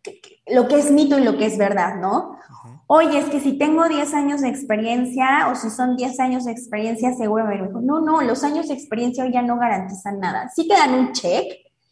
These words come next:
Speaker 1: pero ya hay otras cosas que las organizaciones están viendo, ¿no? Desde, "Oye, lleva el C V engargolado". No, no lo lleves engargolado.
Speaker 2: <laughs>
Speaker 1: Estamos en paperless en este mundo cuidándolo.
Speaker 2: Claro.
Speaker 1: O sea, creo que desde ahí te diría, eh, todos estos mitos o todas es-,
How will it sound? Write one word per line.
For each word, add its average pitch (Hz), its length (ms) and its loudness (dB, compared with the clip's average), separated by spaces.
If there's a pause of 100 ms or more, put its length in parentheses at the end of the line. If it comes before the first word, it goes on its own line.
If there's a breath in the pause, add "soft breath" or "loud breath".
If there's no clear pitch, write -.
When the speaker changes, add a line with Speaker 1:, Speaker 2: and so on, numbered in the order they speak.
(200)
Speaker 1:
pero 311 160 2
ya 302 180 4
hay 339 120 4
otras 302 320 0
cosas 277 340 -2
que 240 120 -2
las 226 200 0
organizaciones 220 880 -2
están 196 380 -4
viendo, 196 400 -2 (140)
¿no? - 400 -4 (1000 loud breath)
Desde, 233 500 4
"Oye, 247 300 4
lleva 254 280 6
el 277 200 2
C 233 140 2
V 233 80 0
engargolado". 220 800 0
No, 294 140 2
no 330 120 -2
lo 427 200 0
lleves 359 260 -2
engargolado. 247 840 4
Speaker 2:
<laughs> 165 180 -2
Speaker 1:
Estamos 302 500 2
en 320 200 2
paperless 285 560 2
en 247 160 0
este 285 260 -4
mundo 285 380 0 (260)
cuidándolo. 262 760 2 (520 loud breath)
Speaker 2:
Claro. 107 180 -2
Speaker 1:
O - 40 0
sea, - 120 -2
creo 311 220 -2
que 339 80 -2
desde 330 300 2
ahí 226 260 -2
te 262 60 -4
diría, 247 920 -2
eh, 214 300 -6
todos 277 320 4
estos 269 340 -2
mitos 226 540 0
o 220 160 -4
todas 233 300 4
es-, 226 120 -8